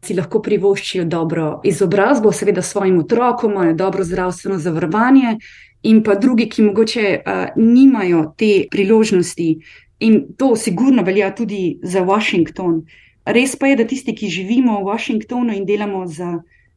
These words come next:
mednarodne organizacije, pa smo mogoče bolj vpeti v mednarodno okolje, to nekoliko, eh, manj izkusimo. Ampak vedno, ko gremo recimo potovat po Ameriki, se mi zdi, da se te razlike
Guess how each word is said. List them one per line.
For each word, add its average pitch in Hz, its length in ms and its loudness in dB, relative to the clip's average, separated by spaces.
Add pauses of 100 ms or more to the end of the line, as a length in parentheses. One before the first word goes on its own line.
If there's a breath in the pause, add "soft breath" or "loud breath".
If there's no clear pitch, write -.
(140)
mednarodne 214 600 0
organizacije, 175 920 -2
pa 170 100 -8
smo 190 180 -8
mogoče 202 360 -2
bolj 202 220 0
vpeti 196 380 -6
v 185 40 -2
mednarodno 185 640 -2
okolje, 196 560 -2 (460 soft breath)
to 214 120 -2
nekoliko, 202 720 -4
eh, 180 80 -10 (240)
manj 220 280 4
izkusimo. 160 800 -4 (680 soft breath)
Ampak 190 360 -2
vedno, 220 280 2
ko 196 140 -4
gremo 196 320 -2
recimo 175 440 -4
potovat 190 480 -2
po 226 120 -4
Ameriki, 196 560 -2
se 190 160 -6
mi 180 80 0
zdi, 185 100 -6
da 185 100 -4
se 185 180 -8
te 180 380 0
razlike 196 640 2